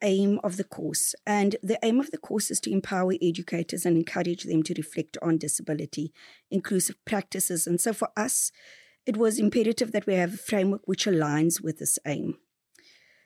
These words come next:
There were also, um, studies done in the past, um, recently, quite recently actually, which have shown that educators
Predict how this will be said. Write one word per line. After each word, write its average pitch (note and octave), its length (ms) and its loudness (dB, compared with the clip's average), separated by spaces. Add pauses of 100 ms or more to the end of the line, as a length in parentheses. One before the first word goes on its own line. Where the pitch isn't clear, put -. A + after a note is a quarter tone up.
(140)
There A#3+ 120 4
were C4+ 80 4
also, D#4+ 720 2 (120)
um, G3 320 2
studies A3 600 0
done E3+ 220 4
in E3+ 100 4
the F3 80 -2
past, A#3+ 800 0
um, D#3+ 400 2 (120)
recently, G3+ 600 0
quite - 320 -4
recently F3+ 440 -2
actually, E3+ 320 -2
which F3+ 200 -2
have F#3+ 100 -4
shown G#3+ 240 2
that G#3 180 -2
educators G#3 600 -4